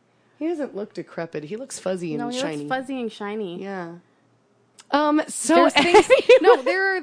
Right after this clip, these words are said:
Speaker 2: literally, there are things you can do if you have the power. Like, I sent a shit ton of toys when there was an earthquake in, in Colombia when I was in, like, sixth grade. I got upset. I collected money from everyone in the school.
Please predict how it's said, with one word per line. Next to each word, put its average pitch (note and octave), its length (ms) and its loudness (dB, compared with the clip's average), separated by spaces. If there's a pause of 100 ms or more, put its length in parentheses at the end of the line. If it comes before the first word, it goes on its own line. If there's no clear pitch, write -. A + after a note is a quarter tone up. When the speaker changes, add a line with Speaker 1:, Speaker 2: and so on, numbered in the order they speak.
(100)
Speaker 2:
literally, E4+ 360 -4
there C#4 180 -2
are B3+ 40 -4
things D#4 260 -2
you D4+ 80 -2
can D4 120 -2
do A#3 240 -2
if A3 160 -8
you G#3 120 -4
have B3 360 -2 (320)
the A3+ 80 -6
power. F3+ 560 -4 (280)
Like, F#3+ 380 -4 (360)
I G#3 440 -2 (380)
sent A3 340 -4
a G3+ 80 -10 (160)
shit - 380 -6
ton A#3 140 -6
of A3+ 80 -8
toys G#3 420 -6
when G3+ 100 -8
there F#3+ 180 -4
was F#3 240 -6
an F3+ 60 -8
earthquake F3+ 720 -8
in, F#3+ 100 -6
in F3+ 60 -6
Colombia F3 500 -4
when E3+ 100 -6
I D#3+ 80 -8
was E3 100 -8
in, F3 80 -6
like, D3+ 140 -10
sixth - 280 -8
grade. D3+ 400 -6 (440)
I E3+ 420 -4 (140)
got F#3 240 -2
upset. F#3 560 -4
I F#3+ 240 -10 (160)
collected G3+ 500 -6
money F3+ 380 -6
from F3 180 -10
everyone F#3 400 -6
in F#3 80 -10
the F3+ 80 -10
school. E3 460 -8